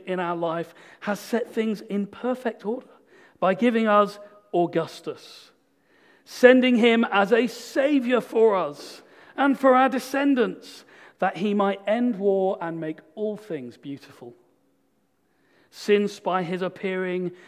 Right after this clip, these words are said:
Caesar has exceeded the hopes of all who awaited this good news. The birthday of the god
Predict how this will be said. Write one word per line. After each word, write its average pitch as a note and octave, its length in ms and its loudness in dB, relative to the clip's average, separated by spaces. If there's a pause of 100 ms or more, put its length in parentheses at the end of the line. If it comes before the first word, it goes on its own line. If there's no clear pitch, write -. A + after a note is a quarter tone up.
(100)
Caesar F#3+ 640 -6
has F3+ 260 -8
exceeded G#3 800 -6
the F3 100 -4
hopes - 520 -8 (340)
of F#3 160 0
all G3+ 300 4
who F3+ 180 -2
awaited F3 520 -2
this D3+ 180 -8
good D#3+ 240 -8
news. C#3 440 -8 (960)
The F3 140 -2
birthday F#3+ 800 0
of D#3+ 260 -6
the D#3 120 -6
god E3+ 420 -2